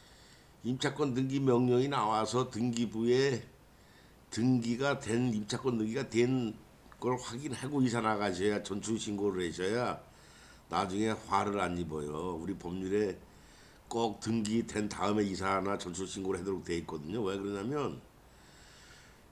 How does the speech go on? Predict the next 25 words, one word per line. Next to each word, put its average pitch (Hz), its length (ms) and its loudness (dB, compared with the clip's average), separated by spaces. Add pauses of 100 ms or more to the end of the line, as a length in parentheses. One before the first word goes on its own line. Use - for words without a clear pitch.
(280)
등기가 156 520 0
되기 156 260 6
전에 156 220 6
나가버리면 143 760 4
새로운 147 600 0
세입자가 139 520 2
와-, 120 220 6
왔을 117 460 0
때 139 500 4 (720)
벼 131 200 10
있는 165 300 6
거로 151 240 6
알고 143 240 6
그 131 100 -2
사람이 156 560 4 (680)
얻어버리면 139 1040 4 (360)
선생님은 143 420 0
다 165 160 0
날린 139 380 4
거 135 120 4
되는 135 220 6
거예요. 117 380 4
그동안 120 340 0
대항력이나 117 560 2
우소변제권이 101 1200 0